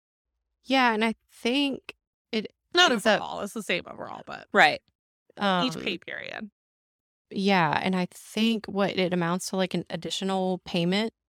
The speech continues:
Speaker 1: per year,
Speaker 2: Yeah, it's
Speaker 1: which cuts off a lot of time.
Speaker 2: Yeah, it's something I really wanna get into. I f-,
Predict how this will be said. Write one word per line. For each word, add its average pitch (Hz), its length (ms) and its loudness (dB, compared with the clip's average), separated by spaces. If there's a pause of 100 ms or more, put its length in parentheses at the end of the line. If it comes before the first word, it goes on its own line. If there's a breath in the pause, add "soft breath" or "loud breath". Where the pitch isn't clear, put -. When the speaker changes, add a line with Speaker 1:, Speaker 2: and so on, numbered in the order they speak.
(100)
Speaker 1:
per 196 160 0
year, 175 480 -4
Speaker 2:
Yeah, 196 320 2
it's 294 400 0
Speaker 1:
which - 20 -14 (140)
cuts - 300 -4
off 196 220 -2
a 180 40 -6
lot 170 420 0 (440 loud breath)
of 180 140 -8
time. 175 540 -2
Speaker 2:
Yeah, 196 440 2
it's 294 220 -2
something 339 520 2
I 247 140 6
really 214 600 2
wanna 208 340 2
get 202 200 0
into. 262 720 0
I 208 120 2
f-, - 260 -18